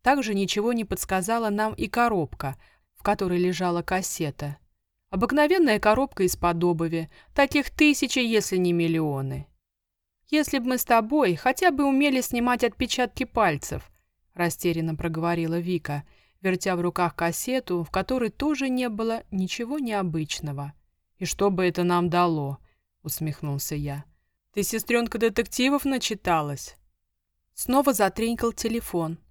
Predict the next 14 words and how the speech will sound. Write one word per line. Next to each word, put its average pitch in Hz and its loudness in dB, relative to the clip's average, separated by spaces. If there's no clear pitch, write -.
И 202 -8
снова 247 0
это 214 0
не 254 2
были 240 0
вести 214 -4
о 170 -2
Светке. 160 -6
На 208 4
этот 277 2
раз 311 6
звонила 233 2
Юлькина 208 -4
мать. 131 -6